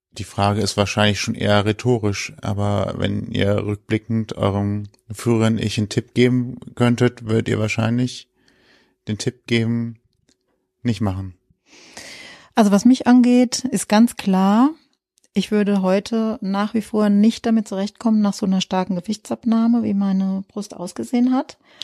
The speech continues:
Speaker 2: Ähm, leider, muss ich sagen, aber es ist so, ich würde nicht damit zurechtkommen und ich würde heute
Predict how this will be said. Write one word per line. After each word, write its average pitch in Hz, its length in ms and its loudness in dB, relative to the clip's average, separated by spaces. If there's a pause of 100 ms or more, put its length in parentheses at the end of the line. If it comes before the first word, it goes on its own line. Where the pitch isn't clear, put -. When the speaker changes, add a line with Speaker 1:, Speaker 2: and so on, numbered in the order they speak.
(640)
Speaker 2:
Ähm, 202 320 4
leider, 185 480 4
muss 247 200 -2
ich 202 80 -2
sagen, 214 300 4
aber 180 100 0
es - 80 -8
ist 220 120 -4
so, 254 120 -2
ich 233 120 -6
würde 220 220 -2
nicht 214 180 -4
damit 202 200 -6
zurechtkommen 226 760 -8
und 196 180 -10
ich - 140 -18
würde 202 240 -8
heute 208 680 -4